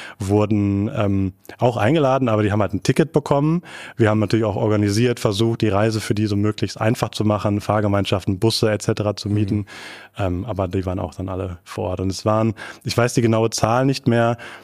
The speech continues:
Speaker 1: aber ich glaube, wir waren wirklich neunhundert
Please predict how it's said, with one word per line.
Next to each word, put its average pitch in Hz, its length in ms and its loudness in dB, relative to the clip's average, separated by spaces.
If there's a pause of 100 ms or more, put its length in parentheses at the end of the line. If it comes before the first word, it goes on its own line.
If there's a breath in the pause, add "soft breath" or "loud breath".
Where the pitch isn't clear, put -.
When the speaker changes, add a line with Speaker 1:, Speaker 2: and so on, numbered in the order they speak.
(260 loud breath)
Speaker 1:
aber 98 120 0
ich 98 80 -2
glaube, 113 320 2
wir 101 100 2
waren 98 200 2
wirklich 95 180 -2
neunhundert 107 960 -2